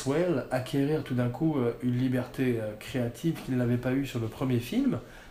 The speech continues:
un petit peu à la manière d'un Christopher Nolan sur The Dark Knight, You wanna know how I got these scars ? Ou à la manière également d'un Coppola sur Le Parrain numéro deux, et tous ces seconds films qui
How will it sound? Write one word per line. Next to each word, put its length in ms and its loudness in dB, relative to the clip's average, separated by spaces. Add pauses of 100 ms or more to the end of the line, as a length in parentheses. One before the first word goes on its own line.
un 120 0
petit 180 -4
peu 160 -2
à 60 2
la 80 0
manière 320 0
d'un 160 0
Christopher 540 -2
Nolan 440 4 (460)
sur 260 -2
The 240 -2
Dark 340 4
Knight, 440 -2 (400)
You 100 6
wanna 200 8
know 180 6
how 160 4
I 120 2
got 220 0
these 180 -2
scars ? 840 0 (380)
Ou 100 6
à 60 4
la 80 2
manière 400 0
également 580 0 (380)
d'un 340 2 (320)
Coppola 600 2 (100)
sur 320 0
Le 120 4
Parrain 360 0
numéro 380 2
deux, 320 0 (640)
et 320 2 (560)
tous 180 -4
ces 200 -4
seconds 380 4
films 480 0 (200)
qui 280 -4